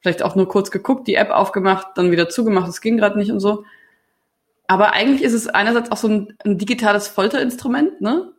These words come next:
Also X Y war dann und dann online, hat deine Nachricht gesehen und antwortet dir seit drei Tagen nicht, war aber vorher wieder online und so. Also,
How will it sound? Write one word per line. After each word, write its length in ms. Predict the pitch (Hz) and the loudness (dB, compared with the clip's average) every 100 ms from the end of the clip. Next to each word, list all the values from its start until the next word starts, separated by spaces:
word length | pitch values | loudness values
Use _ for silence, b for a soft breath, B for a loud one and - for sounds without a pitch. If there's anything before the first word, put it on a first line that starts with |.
| - | -2
Also 460 | 196 196 202 202 B B - | 0 4 2 0 B B -2
X 180 | 220 | 0
Y 520 | - 240 262 226 220 190 | -2 -2 0 0 2 4
war 180 | 202 | 4
dann 140 | 190 202 | 4 2
und 120 | 214 | 2
dann 100 | 214 | 0
online, 400 | - 208 233 233 | 0 0 0 0
hat 140 | 214 208 | 0 0
deine 120 | 202 | 0
Nachricht 360 | 190 - - | 0 -4 -4
gesehen 260 | 233 202 202 | 0 2 2
und 100 | 202 | 0
antwortet 400 | 131 190 247 226 | -2 -2 -4 -2
dir 100 | 247 | 0
seit 200 | 233 233 | 0 0
drei 140 | 220 220 | 0 0
Tagen 320 | 247 233 226 | 0 2 2
nicht, 240 | 269 - | 0 0
war 100 | 202 | 0
aber 160 | 196 202 | 2 0
vorher 300 | 220 214 196 | 0 0 2
wieder 220 | 202 180 | 2 2
online 360 | 196 214 240 262 | 2 2 0 -2
und 140 | 240 | -4
so. 60 | - | -4
Also, 220 | 214 | -4